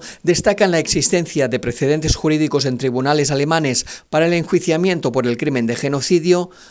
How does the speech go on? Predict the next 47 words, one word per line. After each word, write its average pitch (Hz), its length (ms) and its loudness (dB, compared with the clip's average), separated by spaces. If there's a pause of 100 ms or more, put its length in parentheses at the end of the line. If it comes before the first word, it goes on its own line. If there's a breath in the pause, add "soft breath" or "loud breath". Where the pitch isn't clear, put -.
la 160 120 0
apertura 180 580 2
y 151 80 0
las 143 140 0
excavaciones 139 680 0
de 135 80 0
más 143 180 0
fosas 156 320 -2
comunes 143 480 0 (220 loud breath)
y 151 80 0
la 175 100 4
finalización 175 800 0 (180 loud breath)
de 170 140 2
una 208 120 2
segunda 151 360 0
devolución 143 560 2
de 123 100 0
restos. 113 680 -2
El 120 140 -4
equipo 127 280 -2
recordó 143 400 0
que 147 80 -2
el 139 80 -2
pasado 160 400 2
mes 165 220 0
de 170 80 0
noviembre 160 420 0
se 170 160 0
produjo 175 400 0
la 170 100 2
primera 165 300 0
condena 165 460 -2
de 143 80 0
un 151 100 -2
miembro 135 300 0
de 135 100 0
Daesh 139 320 0
por - 200 -6
crímenes 180 420 0
de 143 80 2
guerra, 135 400 0 (320 loud breath)
crímenes 180 420 0
contra 123 240 -4
la 123 100 2
humanidad 147 440 0
y 120 100 -4
genocidio 143 640 0